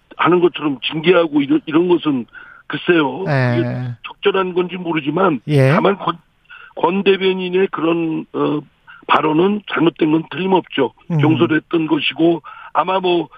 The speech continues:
Speaker 1: 감정적 그 표현이 그게 표출됐는데 그거는 해서는 안 될 말이라고 생각합니다.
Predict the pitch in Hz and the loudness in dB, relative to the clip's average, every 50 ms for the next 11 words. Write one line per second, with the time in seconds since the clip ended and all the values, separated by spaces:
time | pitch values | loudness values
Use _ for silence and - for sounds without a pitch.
0 | - _ _ - - - 151 160 185 196 190 185 190 190 175 - _ _ _ _ | -20 _ _ -10 -8 -8 -6 -2 -2 -2 -2 0 -2 -2 -2 -2 _ _ _ _
1 | _ - - 156 156 151 - - - 208 214 208 202 185 180 175 170 165 165 - | _ -8 -4 -2 -2 -2 -4 -6 -8 -4 -2 -2 0 0 0 2 2 2 0 -2
2 | _ _ _ _ _ - - - _ - 151 151 - - - - - - 214 202 | _ _ _ _ _ -20 -20 -20 _ -8 -6 -6 -6 -4 -6 -4 -2 -2 0 2
3 | 208 180 165 151 143 127 165 170 - - 147 165 165 175 180 165 156 - _ - | 2 2 0 -2 -2 0 -4 -4 -4 -2 -2 0 2 2 0 0 -2 -6 _ -20
4 | - - _ - 220 - 185 185 - - - - 180 180 202 202 190 190 185 175 | -20 -20 _ -8 -2 0 0 0 0 -2 -2 -2 -2 0 0 0 2 0 0 0
5 | 151 160 160 151 - 156 165 160 160 156 147 143 - 160 131 - | -2 -4 -6 -6 -8 -12 -14 -14 -14 -14 -14 -14 -14 -14 -16 -16